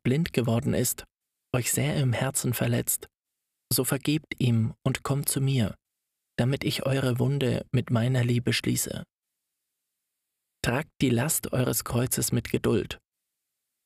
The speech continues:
und wisst, dass dieses Dasein und die Durchführung eurer heiklen geistigen Mission dazu dient, dass ihr euren Geist zu dem Reich emporzuheben vermögt, das ihm zusteht. Wenn ihr auf Erden erfüllt,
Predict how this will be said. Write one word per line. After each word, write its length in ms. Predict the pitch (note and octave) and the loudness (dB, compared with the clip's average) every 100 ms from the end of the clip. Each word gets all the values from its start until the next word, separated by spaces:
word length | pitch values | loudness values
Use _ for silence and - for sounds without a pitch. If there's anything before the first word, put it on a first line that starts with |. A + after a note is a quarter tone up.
| - | 0
und 180 | A2 G#2+ | 0 2
wisst, 360 | A#2 - - - - | 0 0 -6 -12 -2
dass 180 | A#2 - | -2 0
dieses 360 | C3+ - - | 0 0 -2
Dasein 720 | - C3+ D3 B2+ A2+ A2+ B2 D#3+ - | -2 -2 0 2 2 2 0 -4 -2
und 260 | B2 - | -2 0
die 100 | B2 | -2
Durchführung 680 | A#2 C#3+ - - C#3 A#2+ A#2 | 2 0 0 0 2 2 2
eurer 380 | - A#2+ A2+ G#2+ | 2 2 2 0
heiklen 420 | C3+ - B2 A2+ | 0 0 2 2
geistigen 540 | A2+ A#2+ - - B2+ A#2+ | 2 0 0 -2 0 2
Mission 420 | A2+ - A2+ C#3 | 2 2 2 2
dazu 260 | A#2 - A2+ | 0 0 0
dient, 380 | A#2 C3+ C3 - _ _ _ B2+ | 2 0 -2 -8 _ _ _ -2
dass 120 | - | 2
ihr 120 | F#2 | 2
euren 260 | B2 C3 B2+ | 2 0 0
Geist 500 | G#2+ C3+ E3 - G#3 | 0 0 0 -4 -6
zu 140 | - C3 | -2 0
dem 240 | B2+ B2 | 0 0
Reich 320 | G#2+ A#2+ D#3 | 2 0 0
emporzuheben 840 | - B2 - C#3+ D3+ B2 B2 B2+ A2+ | 0 0 0 -2 0 0 2 2 2
vermögt, 560 | A2+ A#2 A#2+ A#2+ D3+ - - | 2 2 2 -2 -12 -12 -4
das 140 | B2 | -2
ihm 140 | C#3+ B2+ | 0 0
zusteht. 560 | C#3 C3 - - - - _ _ _ _ _ _ _ _ _ _ _ _ - | 0 -2 -4 -6 -8 -14 _ _ _ _ _ _ _ _ _ _ _ _ -2
Wenn 80 | G#2+ | 2
ihr 160 | A2 F2+ | 4 2
auf 160 | - - | -2 -2
Erden 340 | A#2 C3 C#3 | -2 0 2
erfüllt, 540 | G2+ - B2+ B2+ B2 | 2 0 0 0 0